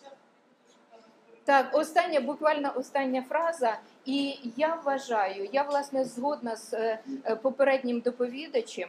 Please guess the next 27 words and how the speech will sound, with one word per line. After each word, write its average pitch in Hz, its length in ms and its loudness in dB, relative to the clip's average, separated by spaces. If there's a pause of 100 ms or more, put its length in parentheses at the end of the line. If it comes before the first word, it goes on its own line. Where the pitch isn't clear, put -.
(120)
з - 100 -20
паном 247 360 -2
Богушем, 269 560 -2 (300)
про 269 180 4
те, 330 300 -4
що 277 200 -6
ми 254 140 2
маємо 277 480 0
розділити 262 720 0
меседжі, 247 800 -2 (280)
що 277 120 0
ми 285 140 2
маємо 311 400 -2
посилати 285 680 -4 (180)
окрему 285 600 2
інформацію 254 1080 -4 (180)
на 269 280 2
окуповані 302 680 -4
території, 277 880 -2 (180)
окрему 285 480 0
інформацію 254 840 -2
на 247 340 -2 (120)
всю, 233 380 -6 (300)
е, 240 40 -2 (160)
іншу 294 480 -6
територію 285 680 -4
України 254 680 -4